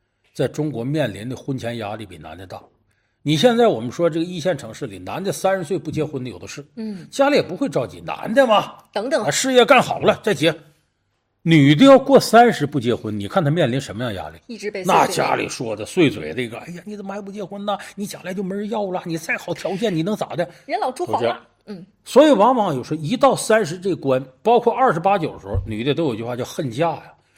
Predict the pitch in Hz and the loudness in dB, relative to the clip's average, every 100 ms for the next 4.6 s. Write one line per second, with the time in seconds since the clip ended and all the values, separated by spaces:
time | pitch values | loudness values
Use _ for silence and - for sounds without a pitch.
0 | _ - 254 180 - 202 - 170 160 160 | _ 0 2 2 2 0 4 4 4 0
1 | 226 233 170 - _ _ 220 214 214 233 | -2 -2 -4 -10 _ _ -8 -4 -2 -2
2 | 156 151 151 - _ - 143 208 202 120 | -2 -6 -16 -20 _ -12 -4 -2 -2 -2
3 | 92 120 139 180 117 95 87 - _ _ | -2 -2 0 0 0 -6 -16 -20 _ _
4 | _ _ - 294 - | _ _ 2 2 4